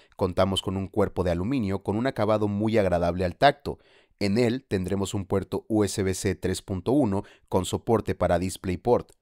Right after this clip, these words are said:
Touch I D que funciona increíblemente bien y dadas las dimensiones me ha resultado muy cómodo independientemente de la posición en que lo tengas.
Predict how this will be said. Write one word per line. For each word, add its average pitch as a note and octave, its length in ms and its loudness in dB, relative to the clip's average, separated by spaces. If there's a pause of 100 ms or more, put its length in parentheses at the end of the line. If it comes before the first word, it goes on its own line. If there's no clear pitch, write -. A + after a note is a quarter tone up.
Touch G2 300 2
I G2 160 4
D A#2+ 180 2
que G2+ 120 0
funciona G2 480 -2
increíblemente F#2+ 840 -2
bien A2 240 0 (260)
y A2+ 140 0
dadas D#3+ 340 6
las A2 140 2
dimensiones G2 680 -2
me A2 100 2
ha C3+ 40 4
resultado A2 540 -2
muy A2 200 0
cómodo F#2 560 -2
independientemente A2+ 1040 -2
de G#2 100 0
la F#2 140 -2
posición F#2 540 -6
en F#2 120 -8
que F#2+ 120 -6
lo E2+ 120 -2
tengas. A#2 480 -4